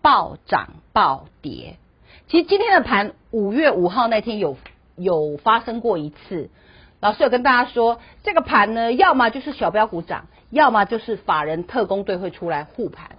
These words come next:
这个也是老师在演讲会提过的法人特攻队，对不对？好，我们讲黄金买点特攻队，老师就提过。那大家可以去回想一下法人特攻队。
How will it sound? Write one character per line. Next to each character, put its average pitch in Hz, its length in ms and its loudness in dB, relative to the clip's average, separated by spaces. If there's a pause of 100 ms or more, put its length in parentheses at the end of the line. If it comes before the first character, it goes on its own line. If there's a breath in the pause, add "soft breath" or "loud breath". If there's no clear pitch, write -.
(520 soft breath)
这 453 60 -2
个 403 80 -6
也 220 160 4
是 311 160 -6
老 196 180 2
师 240 180 -10
在 254 220 0
演 208 200 0
讲 226 160 -2
会 208 160 -4
提 - 240 -16
过 202 160 -2
的 170 100 -6
法 160 400 -2
人 151 320 -6
特 285 180 -2
攻 214 240 -4
队， 202 380 -4
对 190 100 -10
不 180 120 -6
对？ 170 240 -6 (240 soft breath)
好， 165 240 -6
我 151 80 -8
们 170 80 -6
讲 175 100 -6
黄 190 220 -6
金 214 120 -8
买 180 140 -4
点 175 160 -6
特 190 160 -6
攻 156 220 -8
队， - 220 -10 (220 soft breath)
老 170 120 -4
师 185 120 -16
就 208 140 -2
提 165 300 -12
过。 175 260 -6 (320 loud breath)
那 269 300 0 (200 loud breath)
大 359 200 4
家 302 280 2 (100)
可 233 180 2
以 233 100 -4
去 240 220 -10
回 185 260 -4
想 143 240 -6
一 160 60 -6
下 160 240 -4 (220)
法 151 340 4
人 151 340 -6
特 220 220 -2
攻 175 240 -2
队。 175 240 -8